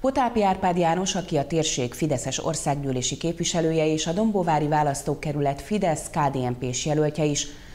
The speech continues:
hozzátette, a gazdasági erősödés eredményezte azt, hogy a családtámogatási rendszert folyamatosan tudták bővíteni, aminek egyértelmű nyertesei a gyermekes családok.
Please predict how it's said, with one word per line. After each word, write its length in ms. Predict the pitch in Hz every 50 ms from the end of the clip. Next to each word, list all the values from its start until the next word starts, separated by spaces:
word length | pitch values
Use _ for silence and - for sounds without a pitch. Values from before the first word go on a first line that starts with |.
| - - - -
hozzátette, 800 | - 214 208 190 190 180 180 185 180 165 165 - 175 156 151 - - - -
a 80 | -
gazdasági 600 | 196 214 247 254 247 240 220 - 220 196 185 208 -
erősödés 580 | 202 196 190 185 180 - 185 165 165 165 160
eredményezte 680 | 185 170 170 165 160 170 165 160 156 156 156 - - 160
azt, 200 | 147 175 175 -
hogy 120 | - 190 170
a 80 | 170
családtámogatási 1000 | 170 - 226 226 214 202 202 - 185 165 160 147 147 139 135 139 131 131 - - 151
rendszert 480 | 143 151 151 151 - 185 170 175 175
folyamatosan 720 | - - - 185 156 135 127 127 120 - 127 123 - 139 135
tudták 400 | 135 135 135 - 147 139 147 151
bővíteni, 540 | 165 170 160 156 151 156 160 151 156 147 147 - - - - - - - -
aminek 420 | - - 226 226 220 220 220 220 220 -
egyértelmű 680 | 277 277 240 196 175 147 - - 147 139 135 139 131
nyertesei 640 | 139 156 165 170 170 170 151 - - 190 185 208 196
a 60 | 185
gyermekes 580 | 175 - 143 131 123 127 127 123 - 131 123 -
családok. 540 | - 143 127 127 127 127 123 127 120 -